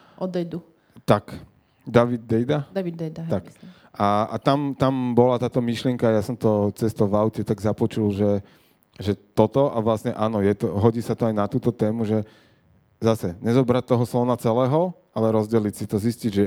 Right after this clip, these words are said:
Speaker 2: je toto to moje poslanie, je toto to, čo ma naplňa, to, čo ma baví? Ak áno, ak sa mi to potvrdzuje dlhšie obdobie, OK, tak v tom pokračuj. Tak, tak proste choď za tým.
Speaker 1: My sme tak mali, teraz mi napadol úplne, e, perfektný príklad presne na tú hodinu denne.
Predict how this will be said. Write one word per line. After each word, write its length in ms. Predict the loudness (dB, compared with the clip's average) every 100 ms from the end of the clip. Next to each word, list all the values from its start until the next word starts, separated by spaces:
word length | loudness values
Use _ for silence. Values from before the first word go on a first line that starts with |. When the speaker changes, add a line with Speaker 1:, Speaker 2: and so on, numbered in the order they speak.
| 0
Speaker 2:
je 240 | 0 2
toto 260 | 4 0 -2
to 160 | 0 0
moje 220 | 2 -2
poslanie, 480 | 0 -2 0 -2 0
je 120 | 2 2
toto 280 | 0 -2
to, 140 | -2 -4
čo 160 | -2
ma 120 | -2 -2
naplňa, 540 | -4 -4 0 0 -2
to, 140 | -4
čo 100 | -4 -2
ma 140 | -2
baví? 480 | -2 -2 0 -2 -2 -8 _ _ _ _ _ _ _
Ak 200 | -4 -4
áno, 380 | -4 -2 0 0
ak 80 | 0
sa 160 | 0 0
mi 80 |
to 160 | 2 2
potvrdzuje 480 | 0 0 -2 2 2
dlhšie 300 | 2 0 0
obdobie, 480 | -2 2 2 4 0 -2 _ _ _ _ _ _
OK, 240 | 2 4 2
tak 160 | 0 -2
v 80 | -2
tom 80 |
pokračuj. 560 | -2 0 0 -2 -2 -6 -10 _ -6
Tak, 200 | -4 -2
tak 180 | -4 -2
proste 520 | -2 -2 0 -2 -4 -2
choď 200 | 0 2
za 120 | 0
tým. 300 | -2 -8 -10 _ -20 _ -8
Speaker 1:
My 120 | -4
sme 120 | -2
tak 140 | -2 -2
mali, 300 | 0 0 -2
teraz 300 | -2 -4 -2
mi 80 | -4
napadol 380 | -4 -2 -2
úplne, 500 | -2 -2 -2 -4 -6
e, 160 | -6 -10
perfektný 480 | -6 -6 -6 -6 -6
príklad 380 | -4 -4 -4 -4
presne 300 | -6 -4 -6
na 80 |
tú 120 | -4 -4
hodinu 340 | -4 -4 -4
denne. 540 | -4 -4 -4 -6 -6